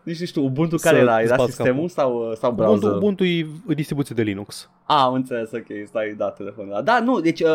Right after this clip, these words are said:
Speaker 1: a, și pe Android, până și pe Android, Paul, nu prea multă lume își punea A P K-uri.
Speaker 2: Nu, dar ideea e că dacă ești genul care, ca-, care nu-i deranjat de ideea de a-și bate capul cu chestii de genul ăsta,
Speaker 1: Da.
Speaker 2: probabil că ți-ai luat Android, că aia e chestia. La Android, din când în când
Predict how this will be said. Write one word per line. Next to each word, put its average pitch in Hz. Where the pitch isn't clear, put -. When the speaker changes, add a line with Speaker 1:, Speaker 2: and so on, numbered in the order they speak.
Speaker 1:
a, -
și 160
pe -
Android, 190
până 320
și 370
pe -
Android, 240
Paul, 208
nu 233
prea 320
multă 233
lume 233
își 240
punea 220
A 226
P 220
K-uri. 190
Speaker 2:
Nu, 160
dar -
ideea 151
e 151
că 139
dacă 123
ești 135
genul 131
care, 113
ca-, -
care 139
nu-i 156
deranjat 120
de 110
ideea 110
de 98
a-și 101
bate 117
capul -
cu -
chestii 117
de 113
genul 104
ăsta, 120
Speaker 1:
Da. 98
Speaker 2:
probabil 139
că 127
ți-ai 117
luat 110
Android, 110
că -
aia 131
e 113
chestia. -
La 135
Android, 139
din 135
când 165
în 117
când 139